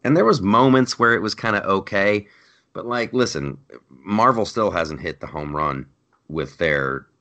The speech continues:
their shows on Disney. Like, WandaVision was, <clears throat> you don't need to see that.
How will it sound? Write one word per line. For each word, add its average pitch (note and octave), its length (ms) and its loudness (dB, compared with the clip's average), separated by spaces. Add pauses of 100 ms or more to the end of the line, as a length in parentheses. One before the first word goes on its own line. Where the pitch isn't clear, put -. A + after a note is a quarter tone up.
(240)
their D#2 260 -6
shows C#2 460 -4
on C2+ 160 -6
Disney. B1+ 500 -10
Like, D#2 300 -4
WandaVision G#2 1040 0
was, D#2 280 -2 (120)
<clears throat> - 1160 -6
you F#2+ 120 -2
don't F#2 140 0
need E2 100 -2
to D2 60 -8
see D#2 220 -8
that. D2+ 240 -4